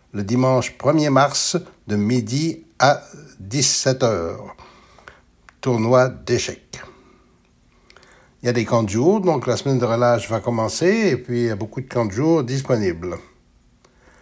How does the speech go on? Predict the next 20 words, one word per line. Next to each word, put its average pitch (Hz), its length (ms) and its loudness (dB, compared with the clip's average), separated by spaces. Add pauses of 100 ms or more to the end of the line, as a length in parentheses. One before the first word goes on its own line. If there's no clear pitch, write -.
(520)
Le 117 100 -2
retour 147 420 2
du 131 160 0
Porch - 680 2
Feast, 123 500 0
on 117 80 0
avait 113 220 0
bien 147 240 0
aimé 131 260 4
cette 117 240 -2
activité. 110 760 0 (220)
Porch - 260 -4
Feast, 208 520 0
elle 117 160 0
revient 117 560 0
le 131 340 -2 (160)
trente 143 440 0
mai 131 280 0
prochain. 120 500 -4 (2500)
Avertissement. - 1300 2